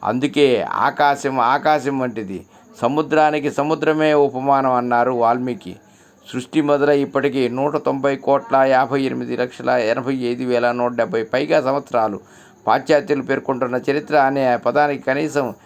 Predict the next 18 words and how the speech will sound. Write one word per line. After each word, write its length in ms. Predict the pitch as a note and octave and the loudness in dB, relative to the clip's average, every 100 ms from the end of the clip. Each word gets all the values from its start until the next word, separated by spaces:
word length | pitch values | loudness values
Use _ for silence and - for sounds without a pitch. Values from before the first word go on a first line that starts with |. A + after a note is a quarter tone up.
| _ - | _ -6
వెయ్యేళ్ళు 480 | A#2 C3 D#3+ F3 F3 | -2 4 4 4 4
లేవు. 320 | D3+ C#3 A2 | 4 4 2
ఈ 180 | A2+ B2 | -6 -2
పరిజ్ఞానంతో 680 | A#2+ C3+ B2+ C3+ B2+ A#2+ A#2+ | -2 -2 0 0 0 0 0
అనంతమైన 540 | A#2+ D#3 E3 D3+ C#3 | 0 0 0 0 0
కాలాన్ని 420 | B2+ B2 B2 B2 | 2 2 2 0
కొలవడానికి 640 | A#2+ A#2+ B2+ B2+ A#2+ A2+ G#2+ | 0 2 2 2 0 -2 -6
ప్రయత్నించటం, 720 | B2+ C3+ C3 B2 G2 A#2 G#2+ - - _ _ | -4 -4 -6 -8 -4 -4 -6 -12 -20 _ _
కాళిదాసు 540 | - C3 F3 E3+ D#3 D3 | 0 2 4 4 4 2
అన్నట్లు 540 | C#3+ D3 B2+ C#3 A2+ - _ _ _ _ _ - D3 | 2 0 0 0 0 -6 _ _ _ _ _ -2 0
గమిష్యామ్యా 1080 | F3 F3+ - E3+ E3 E3+ E3+ E3 E3 D#3 - _ _ _ _ _ _ _ _ _ _ | 2 0 2 4 4 4 4 4 4 2 -4 _ _ _ _ _ _ _ _ _ _
పహస్యాతాం. 1000 | B2 C3 E3 D#3+ D#3+ D#3+ D#3 D3+ C3+ G2+ D#2+ _ - | -2 2 0 -2 2 4 4 4 2 -2 -10 _ -8
నాగరికతలు 600 | F#2+ C3 C#3+ B2+ B2+ B2 | -4 0 -2 -2 -4 -4
ఎన్ని 360 | A#2 A2+ C#3 D3 | -4 -4 -4 -2
వచ్చినచో, 680 | C3+ C3 B2 A#2+ A#2 A2 - - _ - | -4 -4 -4 -2 -2 -4 -6 -20 _ -8
ఎన్ని 300 | A2 C#3 D#3+ | -4 -2 -2
భూస్థాపితమైన 920 | B2 C3 D#3+ - D#3 D3 D3 C#3+ C3+ C3 B2 A#2+ | -2 -4 -2 0 0 0 -4 -2 -2 -2 0 0
లైనచో 720 | A#2 A#2+ B2+ B2+ A#2 A2 A2 | 0 -2 -2 -4 -4 -4 -4